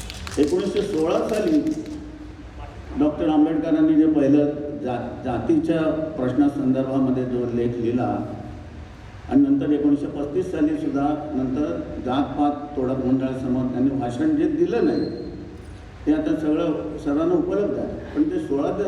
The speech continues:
साली लिहिलेलं जे, जे भाषण आहे, त्यात ते म्हणतात की शास्त्राच्या कक्षेत भावनेला हद्दपार केले पाहिजे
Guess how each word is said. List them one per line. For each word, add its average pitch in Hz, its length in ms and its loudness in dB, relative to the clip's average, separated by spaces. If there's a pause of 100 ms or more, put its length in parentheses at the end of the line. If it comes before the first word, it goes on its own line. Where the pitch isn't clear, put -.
(160)
साली 170 280 0
लिहिलेलं 170 260 -2
जे, 160 220 -2
जे 165 80 0
भाषण 139 440 2
आहे, - 280 -2
त्यात 143 180 -2
ते 180 60 0
म्हणतात 156 500 2 (1000)
की - 80 -6
शास्त्राच्या 202 840 -2
कक्षेत 160 840 0 (500)
भावनेला 180 600 4
हद्दपार 160 680 0
केले 139 300 2
पाहिजे 110 460 -2